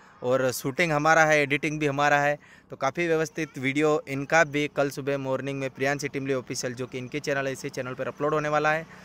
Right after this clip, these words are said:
तो बस ये होने वाला है। और कल, अ, सुबह वीके भाई भूरिया का सॉन्ग आएगा और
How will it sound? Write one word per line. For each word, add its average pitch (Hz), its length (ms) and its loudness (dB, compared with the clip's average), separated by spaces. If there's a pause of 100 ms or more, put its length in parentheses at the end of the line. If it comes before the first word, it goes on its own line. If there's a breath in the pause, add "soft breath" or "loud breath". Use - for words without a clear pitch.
(380 loud breath)
तो 123 440 0 (540)
बस 190 220 4
ये 202 80 4
होने 196 180 6
वाला 202 200 6
है। 202 60 8
और 202 60 4
कल, 190 500 4
अ, 135 500 -2
सुबह 180 540 4 (520)
वीके 139 200 0
भाई 170 100 6
भूरिया 147 260 6
का 190 120 4
सॉन्ग 175 220 0
आएगा 165 240 6
और 143 220 -2